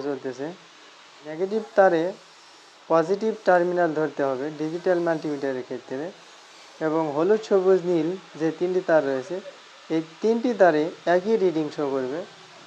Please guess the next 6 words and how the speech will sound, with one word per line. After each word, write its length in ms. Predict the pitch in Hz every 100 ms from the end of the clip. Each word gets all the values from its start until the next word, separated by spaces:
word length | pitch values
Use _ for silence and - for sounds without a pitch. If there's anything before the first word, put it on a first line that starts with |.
| - - 139
দেখেন, 280 | 151 170 202 - - - -
চারশো 340 | 175 165 190 180 156
দুই, 200 | 147 156 214 - - - - - - 571 571 - - - - - - - - - - - - 554 - - - - - - - - -
চারশো 320 | 190 165 - 180 156 135
এক, 80 | 156 - - - - - 571 - - - - - - - - - - - - - - - 277 - - - - - - - - - - - - -
চারশো 300 | 160 -